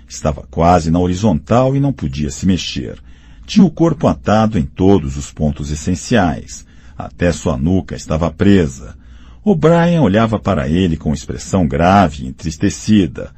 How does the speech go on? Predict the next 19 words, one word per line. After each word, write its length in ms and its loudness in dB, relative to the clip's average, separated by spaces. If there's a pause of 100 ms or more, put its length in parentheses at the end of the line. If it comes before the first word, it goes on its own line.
Seu 240 0
rosto, 500 4
visto 260 -4
de 140 0
baixo, 500 4
parecia 540 -2
rude 460 2
e 20 4
abatido, 680 2
com 180 0
olheiras 480 2
e 60 -4
rugas 520 0
que 140 -6
iam 140 4
do 100 0
nariz 340 -2
ao 140 0
queixo. 580 2